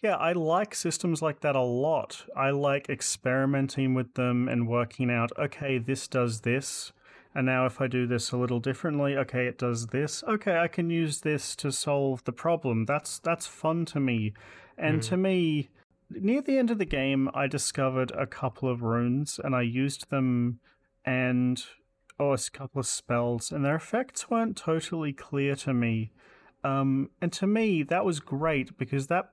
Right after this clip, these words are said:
Speaker 1: perfectly fits into this, like, horror theming where, about the unknown. Like, when you have a bunch of spells that you kind of know what they do, but you don't have, you know, something explicitly telling you,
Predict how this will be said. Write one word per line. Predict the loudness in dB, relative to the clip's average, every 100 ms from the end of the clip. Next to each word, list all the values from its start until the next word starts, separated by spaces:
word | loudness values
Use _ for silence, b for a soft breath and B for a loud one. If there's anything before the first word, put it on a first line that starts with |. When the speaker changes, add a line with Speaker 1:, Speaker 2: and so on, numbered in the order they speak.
| _ 0
Speaker 1:
perfectly | 0 0 -4 -6 -2 -4
fits | -2 -4 -4 -2
into | -2 -2 -2
this, | -2 -2 -4
like, | -4 -4
horror | -2 0 0 -2
theming | -2 0 2 2 2
where, | 2 0
about | -2 -4 -2
the | 0
unknown. | 2 2 2 0 0 -2 -2
Like, | -2 -6 B B B B
when | -2 0
you | 0
have | 0 0 0 -6 -18 _ _ _ _ _ _ _ -8
a | -6
bunch | 0 0 0 -2
of | -4
spells | -4 -2 0 2 2 -2 -2
that | -2 -2
you | -4 -6
kind | -2 0 2 2
of | 0 0
know | 0 2
what | 0 -2
they | -2 0
do, | 0 0 0
but | -2 -4
you | 0
don't | 0 -2
have, | 0 -2 -2 -6 -18 B B B -4
you |
know, | -2 -2
something | 0 0 0 0 0
explicitly | 0 -4 -8 -4 -2 -2 -6 -4 -6
telling | -2 0 2 2
you, | 2 2 0